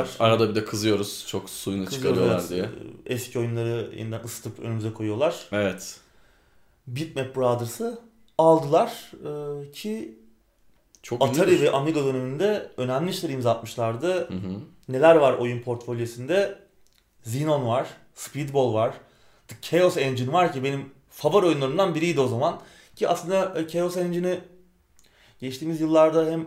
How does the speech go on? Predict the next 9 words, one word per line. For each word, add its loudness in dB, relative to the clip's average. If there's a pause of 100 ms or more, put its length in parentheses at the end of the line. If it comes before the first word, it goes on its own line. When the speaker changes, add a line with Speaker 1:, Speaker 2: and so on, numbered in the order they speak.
(120)
Speaker 2:
Steam'e -4
geldi, 4
bir -8
elden 2
geçirilmiş -4
hali, 0
hem 0
ios'ta 2
var. 0